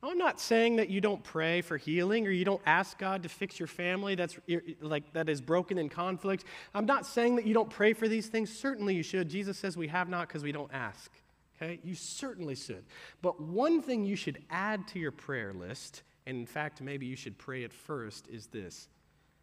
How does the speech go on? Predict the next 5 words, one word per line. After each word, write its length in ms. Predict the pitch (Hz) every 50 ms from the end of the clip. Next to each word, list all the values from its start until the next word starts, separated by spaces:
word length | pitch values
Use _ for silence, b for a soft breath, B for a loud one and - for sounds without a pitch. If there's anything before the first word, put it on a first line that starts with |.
| b _ -
"God, 320 | - 139 135 151 165 175 175 - - _ _ _ _ _ _ - - - _ _ _ _ _ _ _ _ - -
whatever 360 | 113 120 135 151 165 180 170
happens 420 | 147 156 160 165 - 180 165 170
through 160 | - 180 175
this, 400 | 175 185 196 196 190 - - -